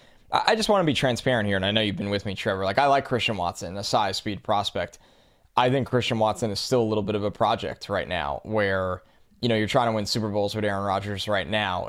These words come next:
Is Aaron, is Christian Watson ready to be the guy in an offense? I think that's a little unfair. So I really like this pick. I really do. I think it's, it's a good pick, but I just wish they were a little bit more aggressive at the top. Like I said, this was an exciting one, though, uh,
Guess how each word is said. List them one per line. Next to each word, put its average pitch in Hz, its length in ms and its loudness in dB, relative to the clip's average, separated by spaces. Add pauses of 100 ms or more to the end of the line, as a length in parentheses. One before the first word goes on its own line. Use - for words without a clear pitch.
Is 95 320 -6
Aaron, 98 260 -4
is 107 280 -2
Christian 113 340 -2
Watson 98 460 -2
ready 101 380 -2
to 117 120 -4
be 101 400 -4
the 110 140 -2
guy 101 560 0
in 127 120 -2
an 123 140 0
offense? 131 440 0
I 120 120 0
think 120 160 0
that's 110 220 -2
a 104 40 -4
little 98 220 -2
unfair. 92 420 -4
So 143 140 2
I 156 220 4
really 165 240 4
like 156 180 4
this 117 140 -6
pick. - 360 -2
I 110 100 0
really 117 340 2
do. 107 180 2
I 92 100 0
think 107 200 -4
it's, - 180 -8 (340)
it's 120 180 0
a 120 40 2
good 120 240 2
pick, 104 280 -2
but 110 140 2
I 101 80 0
just 95 180 -4
wish 117 220 0
they 110 100 2
were 107 80 0
a 104 60 0
little 107 160 -2
bit 110 100 0
more 104 200 0
aggressive 98 360 -2
at 92 80 -4
the 95 80 -10
top. 95 320 0
Like 95 160 -2
I 95 80 0
said, 101 360 0 (360)
this 127 160 0
was 151 140 2
an 139 100 2
exciting 113 460 2
one, 107 180 2
though, 101 320 2 (320)
uh, 101 220 4